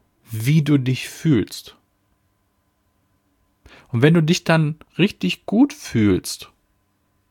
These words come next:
dann stell dir vor, wenn ich dich jetzt vor ein Problem setze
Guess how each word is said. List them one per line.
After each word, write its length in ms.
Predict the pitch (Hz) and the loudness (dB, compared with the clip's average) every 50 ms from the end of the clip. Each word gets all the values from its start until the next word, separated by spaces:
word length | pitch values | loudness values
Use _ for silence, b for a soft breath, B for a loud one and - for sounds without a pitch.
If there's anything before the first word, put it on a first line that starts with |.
| _ _ | _ _
dann 120 | - 113 110 | -6 -4 -4
stell 220 | - - 160 175 | 0 2 2 4
dir 140 | 196 160 - | 4 2 2
vor, 640 | - - - - 107 110 123 139 151 180 240 285 - _ _ _ _ _ _ _ _ _ _ _ _ _ b b b b b _ | 0 -6 -2 2 4 4 6 6 4 4 0 -2 -4 _ _ _ _ _ _ _ _ _ _ _ _ _ b b b b b _
wenn 160 | 139 147 170 | 2 4 4
ich 140 | 185 - - | 4 2 0
dich 300 | - 151 147 - - - | -2 -2 -2 -2 -6 -4
jetzt 680 | 113 117 156 190 185 - - - - - - - - _ _ _ _ _ _ _ _ _ _ _ _ _ _ _ _ _ | 0 2 4 4 2 0 -4 -8 -10 -10 -14 -20 -20 _ _ _ _ _ _ _ _ _ _ _ _ _ _ _ _ _
vor 300 | _ _ - 107 107 101 | _ _ 0 2 4 4
ein 200 | 95 107 113 120 | 4 4 2 0
Problem 600 | - - - 110 104 104 117 135 151 156 151 127 | -2 -6 -10 -8 -4 0 2 2 4 4 2 2
setze 500 | 101 101 - - - - - - - 95 | 0 -2 -4 -6 -8 -10 -10 -8 -10 -10